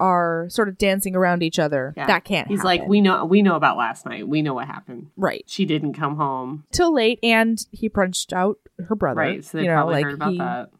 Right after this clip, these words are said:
Speaker 2: Yeah.
Speaker 1: Yeah. And so they have this long talk where, I mean, Cletus just accident-, I mean, he sets her idiot dad up to look so stupid, and it made me the happiest.
Speaker 2: Mm-hmm.
Speaker 1: And then he's like, "No, you are going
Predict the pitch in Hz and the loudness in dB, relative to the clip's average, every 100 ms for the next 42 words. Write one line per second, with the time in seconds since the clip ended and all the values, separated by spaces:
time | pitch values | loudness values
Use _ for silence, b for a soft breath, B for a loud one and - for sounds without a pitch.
0 | _ _ 143 120 - 185 117 165 - _ | _ _ -6 -6 -4 -4 -4 -6 -16 _
1 | _ 262 247 262 247 240 240 - 208 233 | _ 0 2 2 4 4 4 0 0 4
2 | 247 262 226 214 - 180 202 233 240 226 | 4 4 2 0 0 0 2 4 2 0
3 | 196 165 151 - 170 156 147 139 - - | 2 2 0 -2 0 0 -2 -4 -8 -2
4 | 165 165 143 143 220 196 170 - 156 127 | -2 0 -6 -2 0 2 0 0 0 0
5 | - - - 180 - - 175 - 220 208 | -6 -8 -2 -2 -2 -10 -6 -2 0 0
6 | 180 - _ _ _ 214 269 294 - 277 | -4 -14 _ _ _ -4 0 0 0 0
7 | 247 - - - _ 196 220 220 202 214 | 0 -2 -8 -10 _ -4 0 2 2 0
8 | - 190 180 185 208 220 - - - 214 | 0 2 2 2 0 -2 -6 -16 -6 -2
9 | 190 180 - - - 220 214 226 - 214 | 0 -2 -4 -8 -2 2 4 2 -2 -2
10 | 226 226 226 196 180 180 196 202 208 175 | 0 0 0 -2 -2 0 2 2 0 0
11 | 127 139 135 196 151 175 170 170 b b | -2 -4 -4 -4 -4 -4 -8 -14 b b
12 | b b - 240 277 285 285 277 - 427 | b b -2 0 0 0 0 -2 0 2
13 | 233 170 226 277 - 302 294 240 208 196 | 4 4 2 2 4 2 2 0 0 -4